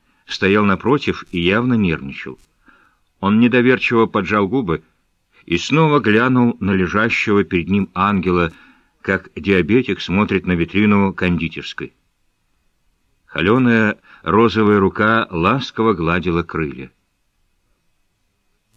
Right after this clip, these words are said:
«Коллекция Маргалефа в Барселоне»,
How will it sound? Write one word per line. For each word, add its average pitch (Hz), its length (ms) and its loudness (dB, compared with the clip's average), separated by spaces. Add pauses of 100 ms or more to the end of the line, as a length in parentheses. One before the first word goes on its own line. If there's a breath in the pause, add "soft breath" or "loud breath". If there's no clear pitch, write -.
(440)
«Коллекция 147 840 2 (460)
Маргалефа 143 880 0
в 101 140 -8
Барселоне», 120 640 0